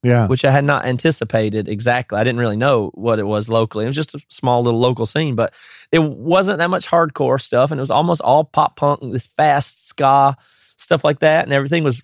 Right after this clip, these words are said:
Speaker 2: kind of ha-, the music scene was a little bit happy-go-lucky and kind of fun, at least in the punk scene. I think the indie scene was real serious and, like,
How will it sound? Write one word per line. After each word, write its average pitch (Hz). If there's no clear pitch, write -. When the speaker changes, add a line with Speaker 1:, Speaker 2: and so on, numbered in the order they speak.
Speaker 2:
kind 151
of 135
ha-, 135
the 131
music 156
scene 147
was 123
a 123
little 135
bit 139
happy-go-lucky 127
and 110
kind 123
of 113
fun, 143
at 139
least 190
in 160
the 127
punk -
scene. 113
I 113
think 131
the -
indie 110
scene 101
was 98
real 101
serious 85
and, 82
like, 85